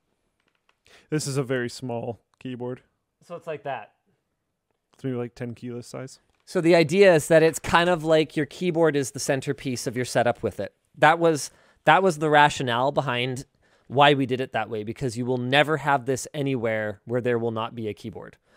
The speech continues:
Speaker 2: Uh, someone says, "I have keyboard top left." I mean, that's good. Um, you might want a different desk pad if you wanna cover,
Speaker 1: <laughs>
Speaker 2: cover the
Speaker 1: Northern
Speaker 2: logo
Speaker 1: Lights.
Speaker 2: then.
Speaker 1: <laughs>
Speaker 2: The vast majority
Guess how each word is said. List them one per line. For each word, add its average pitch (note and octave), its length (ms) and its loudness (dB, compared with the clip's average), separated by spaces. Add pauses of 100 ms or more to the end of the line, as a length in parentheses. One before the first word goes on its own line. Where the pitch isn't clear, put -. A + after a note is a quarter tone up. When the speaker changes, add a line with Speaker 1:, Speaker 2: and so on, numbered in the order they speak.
(200)
Speaker 2:
Uh, C3+ 160 4
someone D#3+ 300 -2
says, D#3 220 0
"I C#3+ 80 2
have C#3+ 180 0
keyboard C#3 340 -4
top C#3+ 240 -2
left." C3+ 360 -2 (520)
I C3+ 100 -6
mean, C3 300 -2 (720)
that's C3 240 0
good. E3 340 0 (180)
Um, A#2+ 500 4 (480)
you C3+ 160 -4
might C3 180 -2
want C3+ 180 -2
a B2+ 40 -2 (160)
different C#3+ 300 -4
desk C#3+ 240 -2
pad G2+ 340 -4
if - 140 -16
you A#2+ 80 -4
wanna A2+ 200 -2
cover, B2 380 -4
Speaker 1:
<laughs> - 0 -
Speaker 2:
cover E3 320 0
the G#3 80 6
Speaker 1:
Northern G#3+ 40 2
Speaker 2:
logo G3 240 6
Speaker 1:
Lights. A#2 200 0 (100)
Speaker 2:
then. A3 100 6 (260)
Speaker 1:
<laughs> - 40 -10 (400)
Speaker 2:
The D3+ 220 0
vast C#3+ 640 2
majority B2 840 -2